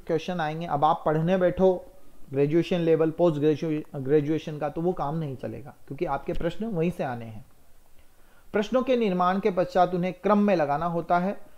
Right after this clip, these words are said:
क्रम में लगाने की विधि को फनल विधि कहते हैं। फनल को मतलब होते हैं कूपी। याद होगा आपको, किसी भी विभाग में जाना, वहाँ एक ऐसा लगा रहता है जिसमें एक कील होती है, ऐसा।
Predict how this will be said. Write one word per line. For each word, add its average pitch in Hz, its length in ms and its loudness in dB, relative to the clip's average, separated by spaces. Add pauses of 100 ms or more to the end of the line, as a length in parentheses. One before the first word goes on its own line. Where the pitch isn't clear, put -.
(200)
क्रम 214 140 6
में 202 160 6
लगाने 160 340 4
की 170 140 -2
विधि 139 240 0
को 202 140 0
फनल 185 420 2
विधि 139 200 -2
कहते 143 280 -4
हैं। 180 180 -4
फनल 190 320 2
को 190 120 0
मतलब 156 240 -2
होते 143 180 -6
हैं 202 180 -8
कूपी। 156 320 0 (340)
याद 190 200 6
होगा 175 160 6
आपको, 151 260 2
किसी 196 300 -4
भी 233 260 0
विभाग 151 360 2
में 185 160 -2
जाना, 160 240 0
वहाँ 196 280 -2
एक 147 200 -2
ऐसा 175 500 2 (1040)
लगा 139 440 2
रहता 180 240 4
है 190 120 4
जिसमें 196 280 -2
एक 202 300 -2 (140)
कील 220 220 2
होती 143 320 0
है, 120 180 -8 (680)
ऐसा। 139 280 -6